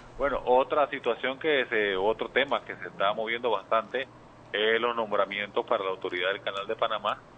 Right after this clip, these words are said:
eh, que fue aprobado anoche por el Consejo de Gabinete y, eh, todo el día ha sido el comentario, ¿no? Eh, donde se, el presidente designa o nombra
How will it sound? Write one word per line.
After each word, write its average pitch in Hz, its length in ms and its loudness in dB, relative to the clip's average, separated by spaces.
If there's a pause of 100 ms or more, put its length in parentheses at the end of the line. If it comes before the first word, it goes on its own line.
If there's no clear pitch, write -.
(400)
eh, 92 640 -2 (100)
que 95 240 -4 (160)
fue 104 120 2
aprobado 117 420 2
anoche 113 340 -4
por 95 160 -2
el 85 80 -4
Consejo 101 440 -4
de 110 100 2
Gabinete 101 580 -2 (540)
y, 107 220 0
eh, 101 200 0
todo 117 140 4
el 120 80 2
día 120 240 2
ha 113 100 -2
sido 120 140 -4
el 110 80 -6
comentario, 92 640 -4
¿no? 95 200 -6 (480)
Eh, 92 200 0
donde 92 680 -2 (120)
se, 87 400 -2
el 85 100 -8
presidente 95 840 -2
designa 104 560 -6
o 95 160 0
nombra 113 420 0